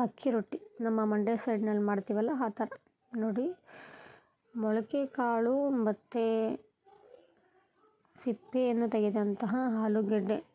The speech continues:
ಎರಡನ್ನೂ ಕೂಡ ಕಟ್ ಮಾಡಿ ನಾನು ಇಟ್ಕೊಂಡಿದ್ದೀನಿ. ಮೊಳಕೆ ಕಾಳನ್ನೂ ಕೂಡ ವಾಶ್ ಮಾಡಿ ಇಟ್ಕೊಂಡಿದ್ದೀನಿ.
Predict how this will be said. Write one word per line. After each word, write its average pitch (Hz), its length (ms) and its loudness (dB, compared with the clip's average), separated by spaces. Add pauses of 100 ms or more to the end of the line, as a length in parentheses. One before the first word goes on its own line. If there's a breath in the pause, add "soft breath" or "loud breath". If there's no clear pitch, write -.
(160)
ಎರಡನ್ನೂ 226 400 0
ಕೂಡ 220 240 -2
ಕಟ್ 220 300 -4
ಮಾಡಿ 214 220 0
ನಾನು 214 220 2
ಇಟ್ಕೊಂಡಿದ್ದೀನಿ. 214 840 0 (840 loud breath)
ಮೊಳಕೆ 220 320 -2
ಕಾಳನ್ನೂ 220 340 0
ಕೂಡ 214 120 -2
ವಾಶ್ 208 360 0
ಮಾಡಿ 220 180 0
ಇಟ್ಕೊಂಡಿದ್ದೀನಿ. 214 920 0